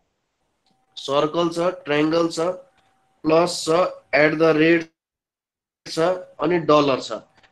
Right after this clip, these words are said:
अब यहाँनिर के हुन्छ हेर्नुहोस्, अप्सन एमा तपाईँको के हुन्छ? सर्कल, डलर, प्लस, ट्रायङ्गल, एट द रेट, अनि यहाँ ह्यास आएको छ।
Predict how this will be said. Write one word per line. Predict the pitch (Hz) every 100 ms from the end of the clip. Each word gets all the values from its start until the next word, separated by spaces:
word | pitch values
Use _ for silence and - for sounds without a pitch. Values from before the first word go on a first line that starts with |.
| _
अब | 143 160
यहाँनिर | 175 175 175
के | 170 180
हुन्छ | 160 160
हेर्नुहोस्, | 156 151 185 -
अप्सन | 139 147 - 170 135 - _ _ -
एमा | 156 180 190 185
तपाईँको | 180 165 170
के | 165 165
हुन्छ? | 147 139 165 190 - _ _
सर्कल, | - 156 165 165 175 185 190
डलर, | 143 151 160 151
प्लस, | 131 - 175 220 - - - _ _ _ _ _ _ _ -
ट्रायङ्गल, | 156 175 180 180 202 220 - _ _ _ -
एट | 160 160
द | 160
रेट, | 151 170 226 - _ _ _ _ -
अनि | 147 156
यहाँ | 165
ह्यास | 135 135 139 135
आएको | 123 120
छ। | -